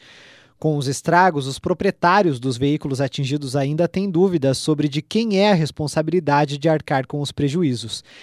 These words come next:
Especialistas ouvidos pela C B N afirmaram que o motorista e as empresas envolvidas podem responder solidariamente. Isso significa que as vítimas podem escolher contra quem abrir um processo. Na avaliação da advogada Grace dos Santos Giacomassi,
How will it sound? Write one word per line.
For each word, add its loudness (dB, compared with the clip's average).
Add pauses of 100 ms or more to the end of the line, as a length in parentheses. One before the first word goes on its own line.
(240)
Especialistas 0
ouvidos 0
pela 0
C -2
B 0
N 0
afirmaram 0
que -4
o -4
motorista 0
e 0
as 0
empresas 2
envolvidas -2
podem 0
responder 0
solidariamente. 2 (460)
Isso 0
significa 0
que 0
as 4
vítimas 0
podem 2
escolher 4
contra 0
quem 0
abrir 2
um 0
processo. -2 (560)
Na 4
avaliação 2
da 4
advogada 0
Grace 0
dos -4
Santos -2
Giacomassi, -2